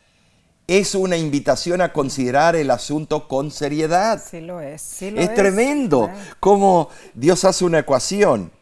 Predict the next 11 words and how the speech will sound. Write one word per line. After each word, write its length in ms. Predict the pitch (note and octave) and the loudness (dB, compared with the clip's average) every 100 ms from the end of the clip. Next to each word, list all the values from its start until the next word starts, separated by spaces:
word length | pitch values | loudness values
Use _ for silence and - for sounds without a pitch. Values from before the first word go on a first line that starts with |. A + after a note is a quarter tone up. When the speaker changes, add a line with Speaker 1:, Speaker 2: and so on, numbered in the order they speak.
| _ _ | _ _
Speaker 1:
Uno 300 | - C3+ C#3 | -4 -2 0
más 180 | C3 A#2+ | 0 0
uno 300 | D#3 F3+ F3 | 2 2 2
es 100 | D3 | 0
igual 300 | B2 A2+ B2+ | 0 2 2
que 120 | B2+ | 0
dos. 380 | A#2+ D3 B2 - | 4 4 4 0
Speaker 2:
Ah, 100 | - F#3 | -10 -14
muy 240 | E3 F#3 | -12 -10
Speaker 1:
Eh, 20 | |
Speaker 2:
cierto. 580 | - G3 A2 A2+ G#2 F3 | -10 -4 0 0 -2 -4